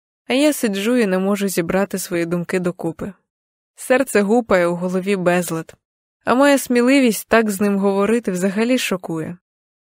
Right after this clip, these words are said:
Який там сон, коли до ранку навіть очі не можу заплющити.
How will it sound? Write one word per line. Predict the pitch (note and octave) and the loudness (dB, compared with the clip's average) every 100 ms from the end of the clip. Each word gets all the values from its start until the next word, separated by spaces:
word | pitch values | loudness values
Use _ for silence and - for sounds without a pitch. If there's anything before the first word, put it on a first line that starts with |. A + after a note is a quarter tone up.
| - | 0
Який | G3+ G#3 C4 C4+ | 2 2 2 2
там | - G#3 | 2 -2
сон, | G#3 - G#3+ F#3 E3+ _ _ _ | -2 0 2 2 -2 _ _ _
коли | - G3+ G3+ | -2 2 4
до | G#3 | 4
ранку | A3+ A#3+ A3+ | 4 2 0
навіть | G3 G3 G3 - | 0 2 2 2
очі | A3 - | 0 0
не | F3+ | -2
можу | F3+ F#3 F3+ | 0 0 0
заплющити. | F3+ F#3 F#3 F3 - - - - | 0 -2 -2 -4 -4 -10 -12 -16